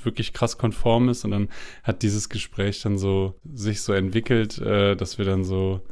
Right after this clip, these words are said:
auf das Problem nochmal von so einer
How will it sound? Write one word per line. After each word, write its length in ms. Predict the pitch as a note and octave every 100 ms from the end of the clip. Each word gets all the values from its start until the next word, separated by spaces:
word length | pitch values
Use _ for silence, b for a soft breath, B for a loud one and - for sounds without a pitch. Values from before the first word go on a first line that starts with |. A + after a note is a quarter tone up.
| b b b b -
auf 180 | G#2 G2+
das 160 | G#2
Problem 400 | - G#2+ G#2+ A2
nochmal 260 | A2 G#2+ G#2
von 160 | - F#2+
so 120 | G2
einer 340 | G2+ G2 G2